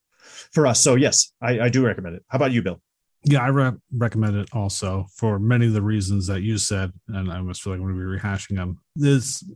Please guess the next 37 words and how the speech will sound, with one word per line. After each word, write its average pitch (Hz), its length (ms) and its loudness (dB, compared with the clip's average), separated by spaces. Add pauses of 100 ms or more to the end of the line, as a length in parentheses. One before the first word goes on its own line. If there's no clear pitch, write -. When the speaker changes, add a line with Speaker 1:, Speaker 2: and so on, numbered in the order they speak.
(200)
Speaker 2:
movie 123 320 4
really 110 320 2
does 101 360 -2
ride 98 260 -2
on 95 200 -6
the 95 80 -4
shoulders 90 540 -8
of 87 340 -8
Paul 87 240 -4
Hogan. 85 460 -8 (300)
Speaker 1:
Absolutely. 95 500 -4
Speaker 2:
And, 90 560 -4
um, 85 360 -6
he 120 220 -2
is 113 200 0
very 95 240 -2
likable 92 460 -4
in 90 80 -2
this 87 200 -8
movie. 90 500 -4 (520)
And, 90 540 -2
um, 87 280 -8
just - 160 -6
the 117 60 0
way 104 180 0
he 107 180 -6
kinda 107 360 -2
goes 110 420 0
through, 147 640 2 (140)
especially 139 400 2
the 110 120 2
New 107 120 4
York 101 280 0
stuff, - 440 -10
like, 95 220 -10
ju-, 95 260 -4
just 98 320 -8